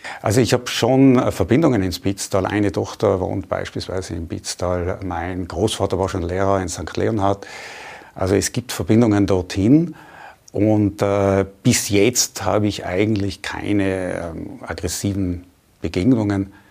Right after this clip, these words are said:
gehabt. Ja, das Pitztal gehört zu meinen Lieblingswandergebieten. Es ist, äh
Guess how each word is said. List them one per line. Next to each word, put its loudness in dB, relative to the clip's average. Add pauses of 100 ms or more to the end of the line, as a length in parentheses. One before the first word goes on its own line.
(200)
gehabt. -4
Ja, 4
das -4
Pitztal 0
gehört 0
zu -6
meinen -4
Lieblingswandergebieten. -6
Es -8
ist, -8
äh -6